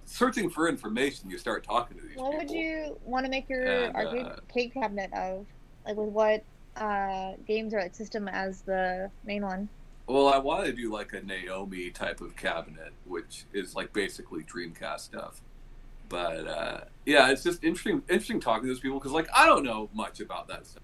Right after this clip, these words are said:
Speaker 1: right? I know a little bit, but, like,
Speaker 2: Surface
Speaker 1: not, not
Speaker 2: level.
Speaker 1: much, right? So that's been interesting. Um, that's been interesting, but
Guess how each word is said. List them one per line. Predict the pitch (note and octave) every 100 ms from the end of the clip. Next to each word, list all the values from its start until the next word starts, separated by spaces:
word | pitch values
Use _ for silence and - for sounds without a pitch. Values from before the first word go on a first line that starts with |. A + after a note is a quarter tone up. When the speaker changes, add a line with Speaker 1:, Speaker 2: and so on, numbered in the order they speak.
| -
Speaker 1:
right? | F2 A2 B2+
I |
know | D#3 D3+ B2 A2+
a | A#2
little | A2 B2+ B2+ A2
bit, | F#2 G#2 C3+ - - G#2
but, | G2+ -
like, | F#3+
Speaker 2:
Surface | B3 A#3 A#3+ G#3+
Speaker 1:
not, | G#3
not | F3+
Speaker 2:
level. | F3
Speaker 1:
much, | - - -
right? | F#2+ E2+ - - - - - - - - -
So | - G2+ F#2 F#2 - - - - - - - - -
that's | G3 G#3+
been | - G3
interesting. | A#2+ A2 G#2+ - G#2+ G#2 G#2+ - - - - -
Um, | F2+ F2+ E2+ - - - -
that's | -
been | D3+
interesting, | A2 - - A2 G#2+ - - -
but | F#2+ F#2